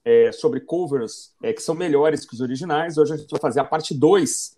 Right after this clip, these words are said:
de covers melhores que os originais, na nossa opinião, claro, você pode opinar também. E pra dar início a esse quadro, eu passo para o meu amigo Felipe. Diga lá, Felipe, o que você separou aí?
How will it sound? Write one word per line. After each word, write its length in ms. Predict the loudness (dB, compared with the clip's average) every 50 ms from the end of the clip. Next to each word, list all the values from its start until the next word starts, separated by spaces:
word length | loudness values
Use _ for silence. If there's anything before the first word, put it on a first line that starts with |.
| _ _
de 140 | -12 -12 -10
covers 420 | -2 4 4 4 6 4 2 0
melhores 400 | 0 0 0 2 2 2 0 -2 -6
que 60 | -6
os 80 | -2
originais, 560 | 0 0 0 0 -2 -2 -2 -2 -2 -2 -2 -2
na 80 | 0
nossa 220 | 0 0 0 0 -2
opinião, 300 | -2 -2 -2 -2 -2 -2
claro, 340 | 2 2 2 2 2 -2 -6
você 160 | -10 -10 -8
pode 220 | -4 -4 -6 -6
opinar 280 | -6 -8 -6 -6 -6 -6
também. 340 | -6 -6 -4 -4 -6 -6 -8 _ _
E 460 | -4 -2 -2 0 -2 -2 -2 -4 -6 -4 -2
pra 160 | 0 0 2
dar 160 | 4 2 2
início 280 | 2 2 0 0 0 0
a 40 |
esse 120 | -2 -2 0 2
quadro, 260 | 2 2 2 2 -2
eu 60 | -4
passo 320 | -4 -4 -4 -4 -4 -4
para 120 | -2 -2 -2
o 40 | -2
meu 80 | -2 -4
amigo 180 | -4 -4 -4
Felipe. 440 | -2 -2 0 0 -2 -4 -10 -20 _ _ _
Diga 160 | 0 2 4
lá, 60 | 4
Felipe, 300 | 2 2 -4 -8 -10 -10
o 180 | -16 -20 _ _
que 80 | -12 -10
você 100 | -8 -8
separou 380 | -6 -2 0 2 2 4 2
aí? 160 | 0 0 -4